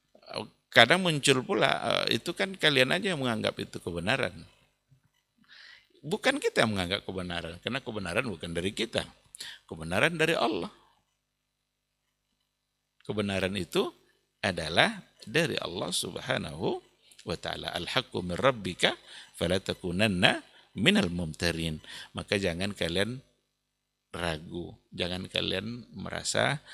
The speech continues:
eh, bimbang dengan kebenaran yang datang dari Allah Subhanahu wa Ta'ala. Ikhwati fillah, oleh karena itu, eh,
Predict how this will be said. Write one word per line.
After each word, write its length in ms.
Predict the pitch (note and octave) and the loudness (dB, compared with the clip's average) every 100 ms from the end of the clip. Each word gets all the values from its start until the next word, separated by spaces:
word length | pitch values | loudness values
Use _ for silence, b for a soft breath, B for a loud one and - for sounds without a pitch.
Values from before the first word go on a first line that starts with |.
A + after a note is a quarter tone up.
| B B - | B B -4
eh, 720 | F#2 F2 E2+ E2+ E2+ E2 E2 | 0 0 0 -2 -2 -2 -4
bimbang 560 | D#2+ E2 D#2+ F#2+ C3 A2 | -4 -4 0 0 2 0
dengan 240 | F#2 A#2 | 0 -2
kebenaran 460 | G2 F2 D#2+ F#2 A2+ | -6 -8 -2 0 0
yang 160 | F2+ E2 | 0 -4
datang 320 | D2+ G#2+ F2+ | -4 -4 -4
dari 160 | F2 | -4
Allah 400 | F2+ F#2+ F#2+ - B B B - | 0 4 4 2 B B B 0
Subhanahu 880 | C#3+ A2+ - - A#2+ F2+ D2+ F#2 E3+ _ - - | 0 -2 -2 -2 0 -2 -2 -4 -4 _ -18 -2
wa 100 | F2+ | -2
Ta'ala. 720 | - - - D#2 D#2 D#2 F2+ F2+ G2+ - - B B B F#3+ | 0 -4 -2 -4 -4 -4 -6 -8 -14 -16 -16 B B B 2
Ikhwati 920 | F#3+ D#3 - G2+ F2 E2 E2 D#2 D2 | 6 4 4 2 2 0 -2 -6 -6
fillah, 380 | - E2 D3+ E4 A3 - - | -2 6 6 6 0 -14 2
oleh 100 | F#3+ E3 | 4 6
karena 180 | G#2 E2+ | 2 0
itu, 560 | - E2 D#2 G2 C#3+ A#3+ _ b b b b _ _ _ _ _ _ _ _ _ _ _ _ _ _ | -6 -4 0 0 0 -2 _ b b b b _ _ _ _ _ _ _ _ _ _ _ _ _ _
eh, 880 | B2 A#2 A2+ A#2+ A#2 A#2 A#2+ B2 | 8 10 10 10 10 8 8 4